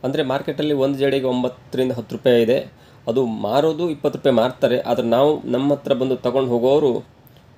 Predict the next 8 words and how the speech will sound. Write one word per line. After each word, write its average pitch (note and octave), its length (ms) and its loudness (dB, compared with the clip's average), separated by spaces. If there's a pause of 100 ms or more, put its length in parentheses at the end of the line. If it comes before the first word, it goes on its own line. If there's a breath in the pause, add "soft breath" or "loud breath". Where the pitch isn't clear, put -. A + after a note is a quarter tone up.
(280)
ಒಂಬತ್ತು C#3 320 -4
ರೂಪಾಯಿ C3+ 260 -6
ಅಥವಾ D3+ 200 -10
ಹತ್ತು C#3 260 -2
ರೂಪಾಯಿ A2+ 160 0
ಕೊಟ್ಟು - 200 -8
ತಗೊಂಡು B2 260 0
ಹೋಗ್ತಾರೆ. - 320 -2